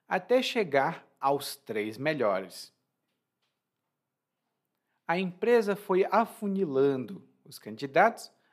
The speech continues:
até chegar aos três melhores. E a segunda expressão que o narrador utilizou aqui foi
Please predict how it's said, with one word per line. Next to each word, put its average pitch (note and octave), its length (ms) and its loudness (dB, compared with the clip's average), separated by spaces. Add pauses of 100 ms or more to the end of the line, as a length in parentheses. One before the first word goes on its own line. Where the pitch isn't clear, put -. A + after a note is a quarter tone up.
até A#3 320 -2
chegar D3+ 720 0
aos F#3 260 -2
três A2+ 300 -6
melhores. A#2+ 720 -4 (1900)
E G3 120 2
a A3+ 100 8
segunda A#3 480 -4
expressão G#3+ 420 -4
que G3 100 -6
o - 20 -2
narrador E3+ 480 -2
utilizou G3+ 500 -2
aqui A#3 240 -2
foi A#3 340 -2